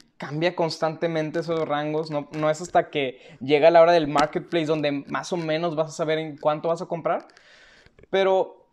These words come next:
yo me puse la vara muy baja, o sea, en cuestión de, de precios. Yo pensé que iba a estar de mil a mil quinientos dólares y yo, yo pensaba comprar dos. No sucedió eso.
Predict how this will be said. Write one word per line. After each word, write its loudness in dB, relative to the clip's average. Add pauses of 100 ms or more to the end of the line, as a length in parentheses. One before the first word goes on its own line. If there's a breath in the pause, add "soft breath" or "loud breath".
yo 2
me 4
puse 0
la 4
vara 8
muy 0
baja, 2 (440 soft breath)
o -2
sea, 0
en -8
cuestión -4
de, 0
de -4
precios. -2
Yo -6
pensé -4
que -4
iba 2
a 0
estar 2
de 0
mil -2
a 2
mil -4
quinientos -6
dólares 0
y -6
yo, -6 (200)
yo -6
pensaba -4
comprar -4
dos. -10 (540 soft breath)
No -2
sucedió -2
eso. -6